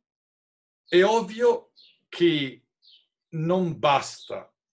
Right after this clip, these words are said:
pensare solo al funzionamento del cervello,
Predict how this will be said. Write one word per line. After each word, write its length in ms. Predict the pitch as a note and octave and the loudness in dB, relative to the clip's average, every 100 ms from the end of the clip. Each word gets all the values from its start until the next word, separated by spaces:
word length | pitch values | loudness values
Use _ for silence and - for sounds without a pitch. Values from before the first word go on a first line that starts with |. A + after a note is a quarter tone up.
| _ _ _ _ | _ _ _ _
pensare 600 | D3+ C#3+ - E3 E3 E3+ | -6 -6 -2 -2 0 -2
solo 720 | - - F#3 G#3 G#3+ G3 - | -4 -2 0 0 0 -2 -2
al 200 | D3 D3 | 0 -2
funzionamento 1300 | - C#3+ A#2+ D#3+ D3 C#3+ E3 E3 - C#3+ C3 A#2 - _ _ _ | -2 -10 -4 -2 -2 -2 -2 -4 -8 -4 -4 -4 -14 _ _ _
del 320 | B2+ D#3 D3+ | -4 -2 -2
cervello, 800 | - D#3 C3 B2+ C#3+ C#3 D3+ G3+ | -2 -2 0 0 -2 -2 -4 -6